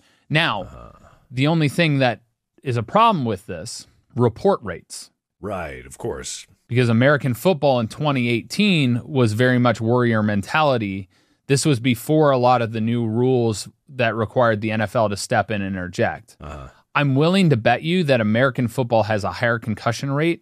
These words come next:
Speaker 1: significantly now than based on this data in twenty eighteen.
Speaker 2: Mm, okay.
Speaker 1: Simply because I think in twenty eighteen it was underreported.
Speaker 2: Okay, that makes sense.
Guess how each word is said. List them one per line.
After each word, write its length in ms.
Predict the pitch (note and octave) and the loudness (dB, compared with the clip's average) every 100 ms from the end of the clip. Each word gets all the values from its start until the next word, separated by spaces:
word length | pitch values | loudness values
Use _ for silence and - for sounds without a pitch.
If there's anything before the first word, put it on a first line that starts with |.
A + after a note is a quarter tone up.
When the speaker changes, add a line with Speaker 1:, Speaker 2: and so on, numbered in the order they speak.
| - | -12
Speaker 1:
significantly 1080 | F#3+ - A2 G#2 A#2 C#3+ - D3 C#3+ D3+ D3+ | -10 -6 -2 0 2 0 0 -2 -2 0 0
now 680 | A2+ G2 G2 G2+ A2+ G#3 A#3+ - _ _ _ - | 2 2 2 0 0 2 0 -2 _ _ _ -6
than 460 | B2 C3+ A#2+ A#2+ | 2 2 4 0
based 320 | A2+ B2 A#2 C#3 | 2 2 2 0
on 120 | A#2+ | 0
this 160 | A2 | 0
data 220 | A#2 G#2 G2+ | -2 0 0
in 120 | G2 | -2
twenty 280 | - F#2+ - | -4 -8 -8
eighteen. 260 | - - _ _ _ _ _ F2+ | -14 -20 _ _ _ _ _ -16
Speaker 2:
Mm, 260 | F2+ E2+ - - | -14 -14 -16 -18
okay. 280 | D#2+ D2+ D2+ _ _ _ | -14 -14 -16 _ _ _
Speaker 1:
Simply 400 | - E3 D3 D#3 | 0 2 4 4
because 520 | C3+ B2+ - C3 A#2+ A2 | 2 0 2 0 0 -4
I 140 | B2 A2+ | -4 -4
think 260 | B2+ A2+ | -2 -2
in 80 | A#2 | -4
twenty 360 | - C3 A#2+ G#2+ | -4 -4 -2 -4
eighteen 600 | G#2+ - A#2+ C3+ C#3+ - _ _ | -6 -6 -2 -2 -2 -6 _ _
it 140 | C#3+ | -6
was 260 | A#2+ A#2 G#2+ - | 0 0 -2 -2
underreported. 880 | A#2+ A2+ A2 G2 F2+ - F2 - - _ _ E2 | 0 2 2 0 -2 -6 -6 -8 -18 _ _ -18
Speaker 2:
Okay, 300 | D#2 - D2 - | -16 -14 -16 -14
that 100 | D#2+ | -12
makes 220 | D#2+ D2+ | -10 -10
sense. 340 | E2+ F2+ - | -10 -10 -12